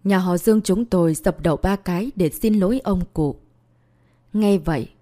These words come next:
Thẩm Thái Công ở trên giường bệnh, đột ngột run lên một cái. Lại dập đầu, không chỉ là Thẩm Thái Công, mà tất cả mọi người đều thấy rõ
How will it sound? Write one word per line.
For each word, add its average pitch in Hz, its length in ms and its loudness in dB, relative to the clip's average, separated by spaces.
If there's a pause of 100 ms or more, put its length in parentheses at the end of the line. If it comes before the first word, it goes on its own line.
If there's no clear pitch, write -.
(320)
Thẩm 208 180 2
Thái 262 140 0
Công 247 360 -2
ở 165 100 0
trên 254 280 -2
giường 131 320 -4
bệnh, 143 160 -8 (460)
đột 165 280 0
ngột 156 280 -4
run 214 200 -2
lên 208 200 -2
một 139 240 -10
cái. 202 300 -8 (540)
Lại 180 220 0
dập - 280 -6
đầu, 160 280 -2 (380)
không 185 280 -2
chỉ 156 240 -4
là 127 120 -10
Thẩm 147 280 -6
Thái 196 160 -6
Công, 180 360 -6 (360)
mà 214 120 0
tất 294 280 -6
cả 202 100 -4
mọi 165 220 -4
người 156 260 -4
đều 170 160 -2
thấy 214 240 -2
rõ 190 280 -6